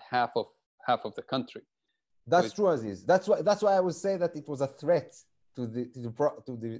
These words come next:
Speaker 2: to the ethos.
Speaker 1: Well, I
Speaker 2: Because
Speaker 1: can
Speaker 2: Mizrahi Jews are, by the fifties, Mizrahi Jews are about to be majority among the Jewish society.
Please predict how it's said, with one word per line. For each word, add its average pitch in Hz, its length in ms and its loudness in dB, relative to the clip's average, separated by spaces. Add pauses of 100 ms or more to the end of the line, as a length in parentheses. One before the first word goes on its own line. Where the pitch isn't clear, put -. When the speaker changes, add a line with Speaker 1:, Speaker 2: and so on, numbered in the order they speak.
Speaker 2:
to 123 100 -8
the 113 100 -8
ethos. - 560 -6 (460)
Speaker 1:
Well, 233 160 4
I 185 80 6
Speaker 2:
Because 139 180 4
Speaker 1:
can 127 100 -6
Speaker 2:
Mizrahi 170 380 2
Jews 208 160 4
are, 160 200 6
by 143 260 0
the 139 100 2
fifties, 220 440 -2
Mizrahi 175 440 -4
Jews 202 140 -2
are 180 100 2
about 185 300 2
to 165 80 -4
be 147 180 -4
majority 185 600 -2 (220)
among 165 300 2
the 151 100 -4
Jewish 143 280 -2
society. 101 480 -6